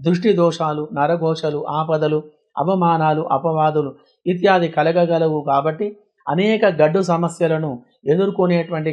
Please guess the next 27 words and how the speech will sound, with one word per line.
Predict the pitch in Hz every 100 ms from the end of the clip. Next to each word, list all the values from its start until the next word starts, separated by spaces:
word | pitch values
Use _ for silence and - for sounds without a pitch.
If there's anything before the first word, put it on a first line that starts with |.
| 147
గ్రహస్థితి | 139 156 170 151
కలిగి | 147 143 147
ఉంది. | 147 151 147 131 - _ _ _ 139
మరియు | 139 185 202 - _ -
శుభకార్యాలకు | 165 175 214 196 180 170 160 156 156 151
ఆటంకాలు | 143 156 165 160 151
కలుగుతూ | 147 143 147 151 156
ఉంటాయి. | 147 147 143 - _ _ _
వివాహ | 139 151 156 156
సంబంధాలు | 156 151 151 156 175 214 208 _ _
కుదరకుండా | - 147 151 151 147 143
ఉంటాయి. | 139 143 151 147 131 120 _ _ _ -
మరి | 165 180
ఏ | 196
పని | 190 185
చేసినా | 175 170 180
ఆ | 165
యొక్క | 165 160
పనిలో | 147 147 156 151 - - _ 127
ఆటంకాలు | 151 196 190 175 160
కలిగి | 151 139 156 156 139 - _ -
ఎక్కువగా | 151 - 180 165
మనోవిచారానికి | 147 147 196 202 175 175 156 151 147 151
గురి | 135 143 147
కాగలరు. | 147 143 143 139 139 _ _ _ _ -
అనుకోని | 160 156 151 147
విధంగా | 143 143 151 175